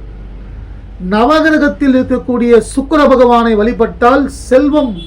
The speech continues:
கொட்டும். உங்களுக்கு தனாதிபதி அவரே. நல்ல குடும்பம், நல்ல மனைவி, நல்ல, அ, வேலை, இது அனைத்தையும் கொடுக்கக்கூடிய கிரகம் சு-, சுக்கிரன்.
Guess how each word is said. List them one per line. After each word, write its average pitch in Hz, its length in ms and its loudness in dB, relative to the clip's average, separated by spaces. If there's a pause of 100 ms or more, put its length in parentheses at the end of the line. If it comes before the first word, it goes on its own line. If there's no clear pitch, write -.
(380)
கொட்டும். 220 540 0
உங்களுக்கு 190 360 -2
தனாதிபதி 240 720 2
அவரே. 202 440 0 (380)
நல்ல 240 340 2
குடும்பம், 233 480 2
நல்ல 208 320 0
மனைவி, 214 540 0
நல்ல, 190 720 2 (360)
அ, 185 200 -4
வேலை, 202 540 4
இது 196 180 0
அனைத்தையும் 247 580 -2
கொடுக்கக்கூடிய 226 560 0
கிரகம் 254 400 -2
சு-, - 360 -4
சுக்கிரன். 208 480 0